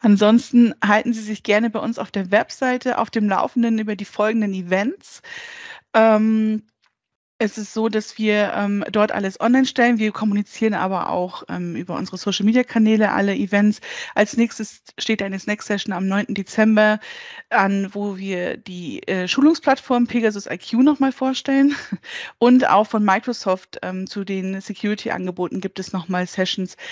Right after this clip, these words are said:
jetzt Ende November und, ähm, am Anfang, Anfang Dezember. Genau, und dann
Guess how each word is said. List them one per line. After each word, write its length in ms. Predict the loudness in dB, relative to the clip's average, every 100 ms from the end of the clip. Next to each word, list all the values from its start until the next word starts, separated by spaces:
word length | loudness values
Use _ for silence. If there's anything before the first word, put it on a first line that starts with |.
| -12 -2
jetzt 280 | -2 0 -2
Ende 180 | 0 0
November 500 | 0 -2 -2 -2 -2
und, 300 | -4 -6 -6
ähm, 280 | -6 -4
am 160 | -4 -2
Anfang, 440 | -2 -2 -4 -2 -2
Anfang 280 | -2 -2
Dezember. 600 | -4 -6 -2 0 0 -2 -4 _ -20 -20 -20 -20 -10
Genau, 360 | -4 0 0 0
und 340 | -2 -4 0
dann 340 | 2 2 -2